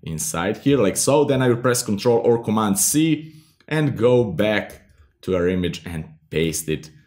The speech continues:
uh, here maybe. Let me see. No, all the way up, like so. And this will be our eye, right? Something like this, make it smaller. So we'll lower the opacity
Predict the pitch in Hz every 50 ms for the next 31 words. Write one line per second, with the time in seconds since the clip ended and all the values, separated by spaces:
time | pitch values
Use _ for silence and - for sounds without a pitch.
0 | _ _ _ _ _ _ _ _ _ _ _ _ _ _ _ - - - - -
1 | - - - - - - - - - - - 73 71 67 67 64 - 65 - -
2 | 90 110 110 87 - - - - - - - 85 101 110 113 - - - - 73
3 | - 90 110 127 - - - 92 85 85 82 78 80 73 78 76 - 92 123 -
4 | - - - - _ _ _ _ _ _ _ _ _ _ _ _ _ - - 69
5 | 73 - - - - 107 110 117 117 - - 104 131 127 123 113 90 85 104 110
6 | 110 107 - - - - - _ _ _ _ _ _ _ _ _ _ _ - 76
7 | 76 71 71 80 85 85 87 - - - - 78 76 71 69 71 - - _ _
8 | _ 78 78 78 76 73 - - - - - _ _ _ _ _ 78 80 85 110
9 | 131 139 - - - - _ _ _ _ _ _ _ _ _ - - - 82 78
10 | - 76 76 73 71 - - - 113 127 127 - - - - - - - - -
11 | 90 95 113 123 127 131 127 131 - - - - _ _ _ _ _ _ _ _
12 | _ _ _ _ _ _ _ _ _ _ _ _ _ _ _ _ - - - 139
13 | 135 120 113 107 110 107 98 85 87 82 - - 87 90 90 90 - 73 - -
14 | - 90 92 92 92 - -